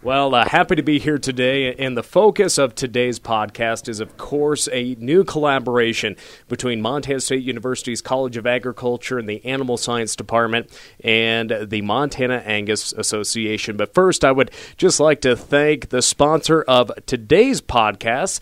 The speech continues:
We would like to thank the National Cattlemen's Beef Association for their support of the Lanecast. For more information and membership benefits and everything that N C B A does for cow-calf producers all the way down the line,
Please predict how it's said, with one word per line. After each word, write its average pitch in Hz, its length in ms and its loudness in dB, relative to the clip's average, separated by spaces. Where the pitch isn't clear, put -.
We 104 180 -2
would 104 120 0
like 110 220 4
to 107 60 -6
thank 117 240 -2
the 117 80 0
National 123 420 -2
Cattlemen's 147 480 -2
Beef 135 280 -2
Association 131 1160 0
for 127 220 -4
their 123 180 4
support 123 540 -2
of 127 260 -2
the 117 100 -4
Lanecast. 120 720 -2
For 165 120 2
more 202 180 4
information 170 840 0
and 101 340 -2
membership 120 720 0
benefits 135 640 0
and 131 160 0
everything 175 500 4
that 120 140 6
N 131 160 0
C 135 180 0
B 120 180 0
A 123 100 4
does 139 300 2
for 120 120 0
cow-calf 127 540 2
producers 135 300 0
all 139 140 4
the 139 80 2
way 135 180 2
down 135 440 -2
the 120 100 2
line, 185 380 2